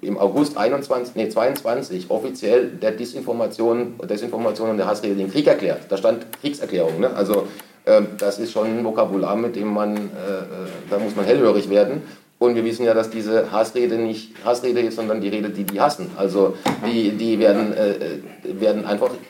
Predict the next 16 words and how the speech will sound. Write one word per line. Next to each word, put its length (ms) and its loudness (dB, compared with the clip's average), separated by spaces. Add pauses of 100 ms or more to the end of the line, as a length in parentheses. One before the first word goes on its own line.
was 420 2
geht, 300 0
mit 180 -4
Algorithmen 560 2
wegzensieren. 720 -2
Und 220 -4
wenn 400 0
deine 260 0
Seite 260 2
offline 280 2
ist 120 0
und 60 -6
du 60 2
hast 120 0
keine 200 2
dezentrale 760 -2